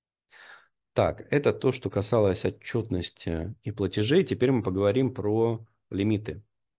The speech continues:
Теперь поговорим про лимиты. <coughs> В E R P есть два инструмента.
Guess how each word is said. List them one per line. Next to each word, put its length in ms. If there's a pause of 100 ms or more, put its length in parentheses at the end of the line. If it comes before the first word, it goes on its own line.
(2250)
Теперь 280
поговорим 480
про 160
лимиты. 500 (840)
<coughs> 220 (720)
В 680 (100)
E 220
R 100
P 340 (1700)
есть 680
два 420
инструмента. 1300